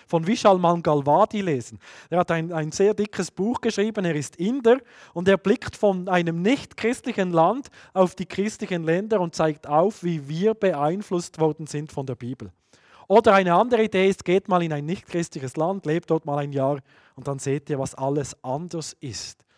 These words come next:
Und wie sehr wir durch die Bibel geprägt worden sind. Unglaublich, äh, fest. Ja. Das ist dann der, die besondere Gnade, von der alle Menschen,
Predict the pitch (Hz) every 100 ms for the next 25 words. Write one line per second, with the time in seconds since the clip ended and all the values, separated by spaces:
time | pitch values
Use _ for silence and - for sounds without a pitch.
0 | _ _ - 156 160 160 - 190 190 254
1 | 240 202 202 202 180 151 - 143 - 160
2 | 175 - 175 - 135 - 123 127 - 131
3 | 117 120 - 101 95 _ _ _ _ _
4 | _ _ _ _ _ _ 170 175 143 135
5 | 135 - - _ _ _ _ _ _ _
6 | _ _ 120 - 117 - - - - _
7 | _ _ _ _ _ _ 113 110 - _
8 | _ 156 - 208 214 220 208 196 180 160
9 | - _ _ _ _ _ 180 170 160 185
10 | 240 233 196 - 156 160 208 226 226 -
11 | _ _ _ _ - 160 151 147 127 143
12 | 165 135 127 135 139